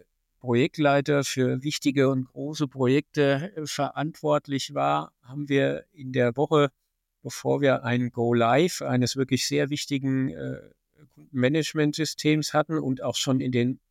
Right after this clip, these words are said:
Räumlichkeiten des Kunden oder beziehungsweise im, im externen Rechenzentrum des Kunden agiert haben, wurde mir der für dieses Wochenende mit Abstand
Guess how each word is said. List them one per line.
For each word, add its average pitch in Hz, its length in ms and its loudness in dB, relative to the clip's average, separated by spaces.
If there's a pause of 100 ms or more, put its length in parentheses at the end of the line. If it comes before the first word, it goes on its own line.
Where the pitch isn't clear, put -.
(160)
Räumlichkeiten 135 1200 0
des - 380 -4 (180)
Kunden 160 300 -6
oder 113 160 4
beziehungsweise 127 560 0
im, 120 260 -10
im 127 200 -10
externen 131 560 0
Rechenzentrum 147 680 0
des 127 180 -4
Kunden 151 480 -8
agiert 143 480 0
haben, 139 220 2 (500)
wurde 139 340 0
mir 135 280 2
der 120 400 2 (120)
für 170 280 0
dieses 131 420 0
Wochenende 135 880 0
mit 127 200 -6
Abstand 131 580 0